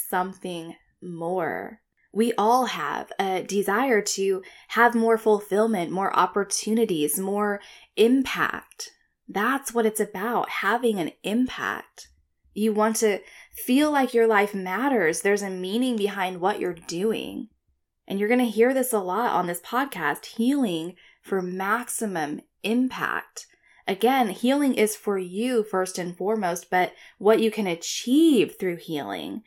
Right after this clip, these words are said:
what you can create through healing, not only for your own life, but for the lives of others as well. What you can create for this world simply by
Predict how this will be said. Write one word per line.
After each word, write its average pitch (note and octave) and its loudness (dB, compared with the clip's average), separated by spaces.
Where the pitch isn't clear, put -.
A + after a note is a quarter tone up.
what A3+ 4
you A3+ 4
can G#3 0
create F#3+ 0
through G3+ 4
healing, E3+ -6
not C4+ 4
only A#3+ 0
for G3 -6
your E3+ -4
own D#4 4
life, F3+ 2
but - 0
for F#3+ -2
the G#3 2
lives G3+ 2
of G3+ -4
others A3 2
as F3+ -4
well. G3+ 0
What C4 4
you D4+ 4
can B3 4
create G3 2
for A#3+ 0
this E3+ -2
world G#3+ -2
simply C4+ 0
by F3 -2